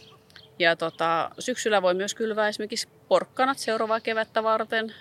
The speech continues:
Elikkä sitä ei tarvitse odottaa kevääseen, että sitten ennen kuin maa jäätyy, niin heittää porkkanasiemenet maahan, niin homma on niinku valmis sevä-, seuraavaa kevättä varten.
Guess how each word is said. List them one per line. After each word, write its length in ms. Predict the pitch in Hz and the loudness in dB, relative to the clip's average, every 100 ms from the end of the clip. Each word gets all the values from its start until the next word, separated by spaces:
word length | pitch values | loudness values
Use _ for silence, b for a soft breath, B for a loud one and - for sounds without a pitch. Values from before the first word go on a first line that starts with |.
| - | -4
Elikkä 260 | 185 180 180 | -2 -2 -4
sitä 220 | 180 180 | -2 -2
ei 60 | |
tarvitse 260 | 180 185 185 | 0 -2 -2
odottaa 300 | 185 - 190 | -2 0 -2
kevääseen, 600 | - 196 180 170 151 - | 0 2 2 2 0 -4
että 260 | 175 - 170 | -6 -6 -8
sitten 260 | 175 202 | -4 -2
ennen 140 | 202 196 | -2 -2
kuin 100 | 208 | -2
maa 180 | 233 | -2
jäätyy, 340 | 226 214 196 185 | 2 0 0 -4
niin 100 | 196 | -6
heittää 280 | 190 196 196 | -6 -6 -2
porkkanasiemenet 800 | 208 - 185 - 175 175 180 | -4 -2 -4 0 -2 -2 -2
maahan, 420 | 185 175 180 156 143 | 0 0 0 -4 -6
niin 120 | 175 B B B - - | -8 B B B -8 -2
homma 220 | 185 170 | 0 0
on 60 | 175 | 0
niinku 120 | 175 | 2
valmis 360 | 175 165 175 | 2 2 -2
sevä-, 220 | - 170 160 - _ | 0 0 -2 -8 _
seuraavaa 360 | - 175 170 180 | -4 0 0 0
kevättä 440 | 175 170 175 156 | 0 0 0 -2
varten. 380 | - - 185 | 0 -2 -2